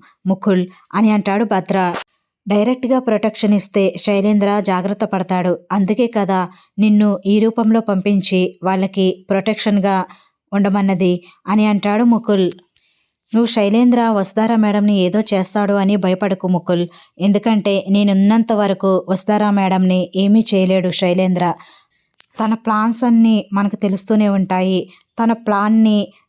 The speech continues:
చిత్తు చేయడమే మన పని అని అంటాడు భద్ర. వెళ్ళను భద్ర, ఎవరికీ అనుమానం రాకుండా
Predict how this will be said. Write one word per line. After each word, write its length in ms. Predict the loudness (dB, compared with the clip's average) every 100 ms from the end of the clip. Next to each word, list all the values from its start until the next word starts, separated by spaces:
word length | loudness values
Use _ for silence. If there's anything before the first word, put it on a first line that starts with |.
| _ -10
చిత్తు 260 | -6 -4 -2
చేయడమే 420 | 0 0 2 2
మన 180 | 2 0
పని 340 | -2 -2 0 -2 -10 _ -2
అని 160 | 0 2
అంటాడు 440 | 0 -2 0 -2 -2 -4
భద్ర. 300 | -4 -4 -2 -2 -2 -6 _ _ _ _ _ _ _ -4
వెళ్ళను 380 | -2 0 2 0
భద్ర, 260 | 0 -2 -4 -6 _ -6
ఎవరికీ 380 | -2 -2 -2 -2 0
అనుమానం 400 | 0 0 0 0
రాకుండా 460 | -2 -2 -2 -2